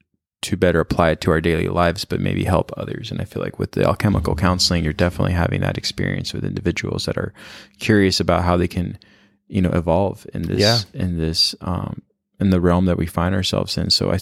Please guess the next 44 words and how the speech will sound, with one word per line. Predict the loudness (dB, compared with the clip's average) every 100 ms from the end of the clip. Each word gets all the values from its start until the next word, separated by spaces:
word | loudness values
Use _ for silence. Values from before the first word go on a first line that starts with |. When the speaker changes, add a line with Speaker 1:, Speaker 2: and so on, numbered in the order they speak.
| -2
Speaker 1:
I | 0
wanna | 2 2
keep | 0 -2 -2
doing | 2 2 2
that. | 0
That's | -2 -2 0
my | 0
intent | 0 -2 -2 -4 -2
through | -2
the | 0
podcast, | 0 0 0 -4 -4 -6
is | -6
just | -4 -2
sort | 0 0
of | -4 -10 -20 -20 -20 _
putting | 2 4
us | 4 2
all | 2 2
in | 0
a |
place | 0 2 2 2
of | 0 -2 -8 -20 _
not, | 0 2 2 0 -4 -6 _ -12
um, | -6 -4 -4 -10 -16 -20 _ _ _ _ _ _ _ _ _ _ _ _ -16 -16 _ -4 2
of | 4
non-segregation | 6 4 4 2 2 2 0 0 -4
and | -6
just | -6 -4
sort | -4
of | -4
being | -8
like, | -6
"No, | -4 -2 -2
we | 0 0
need | 0
to | -2
be | -4
the | -2
bigger | -2 -2
connection | -4 -4 -2 -4 -6 -8
and | -10 -6
remove | 0 4 4
ourselves | 4 2 0 0
from | -2 -2 -2